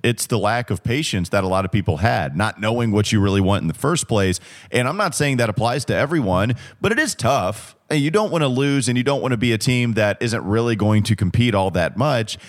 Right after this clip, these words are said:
And even with us here in Charlotte, having a fun team the last couple of years. It, last year, I thought, was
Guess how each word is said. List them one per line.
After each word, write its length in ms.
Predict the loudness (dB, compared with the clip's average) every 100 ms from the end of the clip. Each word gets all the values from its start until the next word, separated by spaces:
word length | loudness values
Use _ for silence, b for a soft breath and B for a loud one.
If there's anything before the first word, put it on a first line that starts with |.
| B B
And 140 | -2 0
even 320 | 0 0 0
with 160 | 0
us 280 | 0 0 0
here 160 | -2 0
in 60 | 2
Charlotte, 520 | 2 2 0 -4 -2
having 540 | -2 0 -2 -4 -6 _ -4
a 80 | -2
fun 320 | 0 -2 0
team 240 | 0 2
the 80 | 2
last 240 | 2 0
couple 280 | 0 -2 -2
of 120 | -4
years. 400 | -2 -2 -4 -8 -4
It, 240 | -2 -2
last 380 | -2 -2 -2 -2
year, 340 | 0 0 0 -2
I 80 | 0
thought, 260 | 0 0
was 240 | 0 0